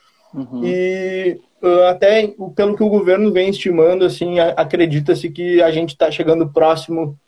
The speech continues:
Speaker 2: do fim, sabe? De, desse,
Speaker 1: Sim.
Speaker 2: desse processo todo.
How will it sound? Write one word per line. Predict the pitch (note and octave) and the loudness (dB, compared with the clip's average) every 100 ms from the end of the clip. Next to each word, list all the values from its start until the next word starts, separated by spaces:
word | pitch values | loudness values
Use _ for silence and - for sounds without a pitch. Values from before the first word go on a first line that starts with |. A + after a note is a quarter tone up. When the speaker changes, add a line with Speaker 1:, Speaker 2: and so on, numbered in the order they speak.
| _ | _
Speaker 2:
do | D#3 E3+ | 0 0
fim, | - F3 D3 | 2 -2 0
sabe? | C3+ C3 C3 - _ _ _ | 0 0 -2 -12 _ _ _
De, | D3 C#3+ | -8 -6
desse, | D3 D3 D3 D#3 | -2 -2 0 -2
Speaker 1:
Sim. | B2+ A#2+ | -2 -6
Speaker 2:
desse | D3+ C#3+ | -4 -4
processo | - D#3 D3 D3+ D3 | -2 -2 0 -2 -2
todo. | D3 D3 C3+ - | -2 0 0 -4